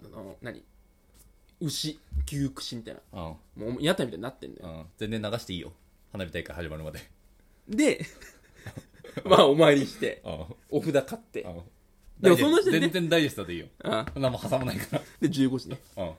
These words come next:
Speaker 2: あ、早っ。
Speaker 1: <laughs> もう十五時。ああ。
Speaker 2: 六時間一体？
Speaker 1: あ、十五、十五時。で、まあ、ちょっと、まあ、早めに行くかと。
Speaker 2: うん。
Speaker 1: で、
Speaker 2: 混むしな。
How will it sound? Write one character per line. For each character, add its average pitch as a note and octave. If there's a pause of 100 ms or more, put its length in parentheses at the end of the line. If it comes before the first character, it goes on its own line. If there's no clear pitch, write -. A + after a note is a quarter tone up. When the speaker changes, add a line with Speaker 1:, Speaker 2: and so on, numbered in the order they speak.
Speaker 2:
あ、 G2
早 D#3
っ。 - (100)
Speaker 1:
<laughs> -
も E3+
う C3+
十 C3+
五 A#2+
時。 A2+ (140)
あ A#2+
あ。 F#2+
Speaker 2:
六 D3+
時 G#3
間 D#3
一 G2+
体？ - (160)
Speaker 1:
あ、 C#3+
十 C3+
五、 A#2+
十 A2
五 F2
時。 - (220)
で、 A#3+
ま F3+
あ、 -
ち -
ょ D4+
っ D4+
と、 -
ま C3
あ、 C3+
早 G3+
め B3+
に A#3+
行 -
く -
か C3+
と。 - (880)
Speaker 2:
う D#3+
ん。 G#3
Speaker 1:
で、 C4
Speaker 2:
混 A2
む F#2
し -
な。 F2+